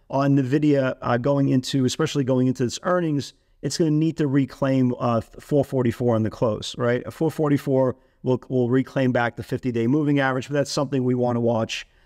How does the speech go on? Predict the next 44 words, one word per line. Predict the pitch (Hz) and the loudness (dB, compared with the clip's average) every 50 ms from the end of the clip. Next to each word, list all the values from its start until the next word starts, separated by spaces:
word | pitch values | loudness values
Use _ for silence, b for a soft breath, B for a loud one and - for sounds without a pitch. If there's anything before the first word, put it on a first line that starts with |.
| _ _ - | _ _ -2
uh, | 117 120 120 | 0 0 2
down | 113 131 131 123 123 123 | 2 0 0 0 0 -2
the | 120 | 0
road. | 131 156 165 151 131 120 | 0 0 0 0 -2 -2
So, | - - 214 196 196 - - | -2 -2 -2 0 -2 -2 -4
listen, | 190 190 151 - - - _ _ _ _ - | -4 -4 -4 -4 -8 -12 _ _ _ _ -16
it's | - - | -4 -2
a, | 185 175 - 175 | -2 -2 -2 -4
it's | 165 135 - | -6 -6 -2
been | - 185 175 160 | -2 -2 0 0
a | 143 151 | -2 -2
really | 151 175 196 196 202 185 | 0 0 2 2 2 2
good | 160 185 165 160 | 0 0 -2 -2
b-, | 156 - - | -6 -12 -6
run | - 156 160 160 160 | -4 -2 -2 0 -2
for | - 151 | -4 -4
the | 143 | -6
Bulls | 131 143 143 147 143 139 - | -4 -4 -4 -4 -4 -6 -6
for | - 135 | -4 -2
the | 127 | 0
last | 127 139 143 147 143 - - | 0 0 0 0 -2 -4 -2
three, | 147 147 139 | -2 -2 -2
four | 135 - 143 131 127 | 0 0 -2 -2 0
days. | 120 131 131 127 127 127 123 - - | 2 2 2 2 2 0 0 -4 -4
Tomorrow | - 143 143 147 147 151 156 151 147 143 139 b b b b b b - | -2 0 0 2 0 0 0 0 0 0 -2 b b b b b b 0
is | - 170 160 139 | 0 2 2 2
the | 170 165 | 0 -2
line | 170 165 170 180 | -2 0 0 0
in | 175 170 | 0 0
the | 165 | 0
sand, | - 190 185 156 107 - - - | 0 0 0 0 -2 -6 -8 -6
right? | 113 117 135 147 - 110 | -2 -2 0 -2 -2 -4
That's | 117 131 - - | -4 -6 -4 -4
the | 139 135 123 | -4 -4 -2
only, | 143 160 185 196 196 190 180 - | 0 0 0 2 2 0 0 -2
only | - - 165 185 196 190 185 | -2 0 0 2 2 4 2
number | 180 180 180 175 170 160 | 2 2 0 0 0 -2
you | 143 143 | 0 0
need | 143 160 160 - | 0 -2 -2 -2
to | 160 | -2
know | 147 147 147 147 143 139 - | -2 -2 0 -2 -2 -2 -2
on | - 123 127 | 0 0 0
the | 120 117 | 0 -2
cues | - - 165 170 170 165 160 147 - - | -4 -2 0 0 2 2 0 0 -2 -6